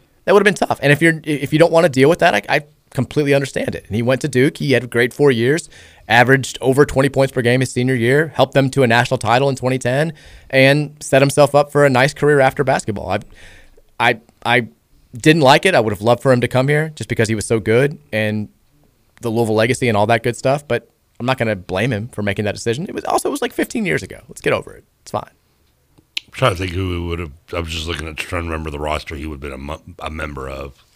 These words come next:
Speaker 1: I think from that class
Speaker 2: He was in oh seven, oh eight, was his freshman year, so that was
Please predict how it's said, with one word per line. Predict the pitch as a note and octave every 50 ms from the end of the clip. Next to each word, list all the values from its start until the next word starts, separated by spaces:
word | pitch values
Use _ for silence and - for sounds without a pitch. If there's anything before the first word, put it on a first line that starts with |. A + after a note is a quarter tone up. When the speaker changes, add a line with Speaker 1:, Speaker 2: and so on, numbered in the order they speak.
| _
Speaker 1:
I | A#2 A2+
think | - - E3 G3 G3 -
from | - C#3+ C3+
that | B2+ B2+ C3+ - -
class | - B2 B2 A#2 A#2 A#2 A#2 A2+ G#2+
Speaker 2:
He | A#2
was | A#2 A2
in |
oh | G#2+ B2
seven, | A#2+ - - C#3 B2+ A#2 A#2 A2
oh | G2+ G2 F#2+ F#2+
eight, | F#2+ F#2+ F#2 F2+ F2 D#2+ - - - -
was | F#2 F2+ E2 D#2
his | E2 -
freshman | - - G#2+ G2 - - G2+ F#2+
year, | F#2 F2 E2+ E2 E2+ D#2+
so | - -
that | D#2+ E2+ F2 E2+
was | E2+ F2 E2+ D#2 - - -